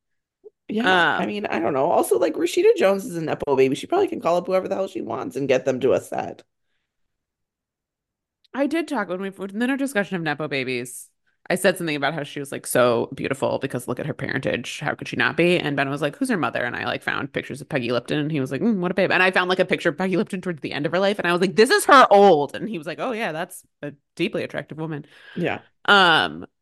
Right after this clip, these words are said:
Speaker 2: but I did say, like, Rashida Jones is absolutely a Nepo baby, but also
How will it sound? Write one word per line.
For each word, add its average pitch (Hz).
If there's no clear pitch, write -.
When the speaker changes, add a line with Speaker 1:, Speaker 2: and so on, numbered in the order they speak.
Speaker 2:
but 277
I 392
did 453
say, 311
like, 226
Rashida 277
Jones 190
is 170
absolutely 147
a 143
Nepo 151
baby, 147
but -
also 185